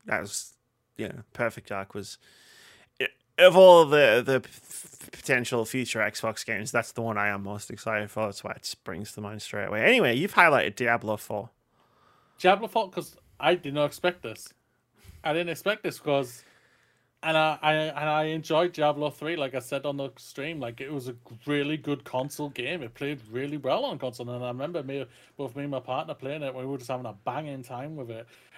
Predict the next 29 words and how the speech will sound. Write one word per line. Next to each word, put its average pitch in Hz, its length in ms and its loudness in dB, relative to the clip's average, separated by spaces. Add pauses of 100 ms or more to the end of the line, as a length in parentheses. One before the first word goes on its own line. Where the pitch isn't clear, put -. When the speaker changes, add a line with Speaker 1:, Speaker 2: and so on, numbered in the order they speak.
Speaker 2:
And 120 100 -4
I 120 100 0
thought, 127 460 -2
"Yeah, 131 240 -4
this 127 140 -14
could 143 140 -14
be 127 140 -14
something 131 300 -10
again 123 360 -8
that 117 120 -8
me 123 140 -10
and 123 100 -12
her 117 160 -8
play 120 300 -10
again 117 320 -12 (480)
and 117 200 -12
whatnot." 117 460 -12 (180)
Speaker 1:
That's 113 200 -8
cool. 117 160 -4
Speaker 2:
Um, 170 160 -6
Speaker 1:
That's 110 120 -12
cool. - 180 -6
Speaker 2:
and, 123 180 -14 (100)
yeah. 151 160 -10 (800)
Speaker 1:
That's - 100 -14
Speaker 2:
It - 40 -12
Speaker 1:
cool. 175 100 0
Speaker 2:
looked - 140 -4
very, 285 240 0